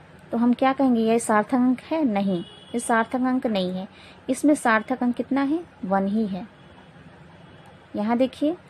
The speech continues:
दशमलव के बाद दो शून्य है, लेकिन सार्थक अंकों की संख्या कितनी है? दो है। ये देखिए, वन, टू, ठीक है। यहाँ से गिनते हैं ना पीछे से, ये टू और फ़ाइव, ये कितने सार्थक अंक हैं?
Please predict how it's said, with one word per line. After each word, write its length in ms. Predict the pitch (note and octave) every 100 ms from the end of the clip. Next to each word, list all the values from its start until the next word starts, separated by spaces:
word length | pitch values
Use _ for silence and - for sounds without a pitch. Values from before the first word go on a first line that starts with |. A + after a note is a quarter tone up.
| - - -
दशमलव 460 | A3 A3 C4 D4
के 120 | D4
बाद 240 | C4 C4+ C4
दो 220 | A3 C#4
शून्य 300 | C#4 C#4+ C#4 C#4
है, 200 | C#4 G3+
लेकिन 300 | G#3 G#3 B3+
सार्थक 440 | - G#3+ G#3+ B3+
अंकों 200 | B3+ B3
की 20 | C4+
संख्या 300 | C4 B3 C4+
कितनी 340 | C#4 C#4+ E4
है? 120 | D#4
दो 200 | F#3 F#3+ F#3
है। 180 | F3+ - - - - - -
ये 100 | G3+
देखिए, 300 | G#3 A3 C4+
वन, 280 | A3+ G3+ C4+ F4 - -
टू, 60 | F3 - - - - - - - - - - - - - - - -
ठीक 200 | - D4+
है। 120 | D#4 A3 - -
यहाँ 160 | G3+ G#3
से 120 | G#3+
गिनते 280 | G#3+ G#3+ C4+
हैं 60 |
ना 120 | F#4 G#4 -
पीछे 220 | - D#4
से, 160 | F4 A#3 - - - - - -
ये 80 | G#3
टू 280 | A#3 A#3+ D4
और 120 | A#3+
फ़ाइव, 280 | - G3 F#3+ G3+
ये 140 | G#3
कितने 360 | - A3 - B3
सार्थक 380 | B3+ - C4+
अंक 120 | C#4
हैं? 140 | -